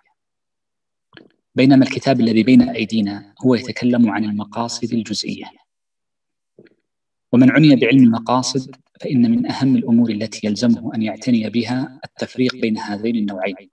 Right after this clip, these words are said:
المقاصد الكلية والمقاصد الجزئية. فأما المقاصد الكلية فقد بنى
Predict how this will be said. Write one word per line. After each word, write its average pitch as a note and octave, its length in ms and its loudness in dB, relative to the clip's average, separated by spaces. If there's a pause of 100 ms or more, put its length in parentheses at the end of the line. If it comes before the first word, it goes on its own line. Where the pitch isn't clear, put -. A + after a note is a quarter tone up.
(400)
المقاصد G#2+ 640 -2 (120)
الكلية A#2+ 720 -4 (640)
والمقاصد A#2 720 0
الجزئية. - 520 -6 (1300)
فأما E3 300 4
المقاصد C3 500 4
الكلية G#2+ 760 -4 (1000)
فقد B2 260 -4
بنى B2 560 2